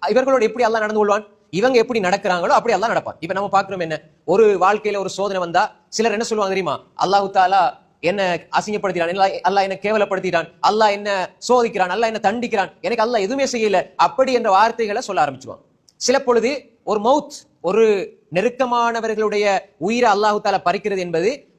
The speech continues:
அவங்கள அல்லாஹ் தஆலா பறிக்கிறான். ஆனால் பறிக்கப்படுற அந்த சகோதர சகோதரிகள் உறவினர்களுக்கு அது அல்லாஹ் பெரிய ஒரு சோதனையாக அல்லாஹ் ஆக்குவான்.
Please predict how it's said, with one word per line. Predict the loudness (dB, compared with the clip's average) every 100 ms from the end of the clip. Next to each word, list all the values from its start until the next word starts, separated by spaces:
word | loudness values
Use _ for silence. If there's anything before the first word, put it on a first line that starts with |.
| 0
அவங்கள | 2 2 2 4 4
அல்லாஹ் | 4 2
தஆலா | 0 2
பறிக்கிறான். | 2 2 0 0 -2 _ _
ஆனால் | 0 2 2 0 0 0
பறிக்கப்படுற | -2 0 -4 0 0 2
அந்த | 0 0
சகோதர | -2 2 2 2
சகோதரிகள் | 0 2 2 2 0
உறவினர்களுக்கு | 0 0 0 0 -2 -2 -10 -10
அது | 0 2
அல்லாஹ் | 4 2 0
பெரிய | 0 2 0
ஒரு | 0 2
சோதனையாக | 4 4 2 0 2
அல்லாஹ் | 2 4
ஆக்குவான். | 2 -2 -8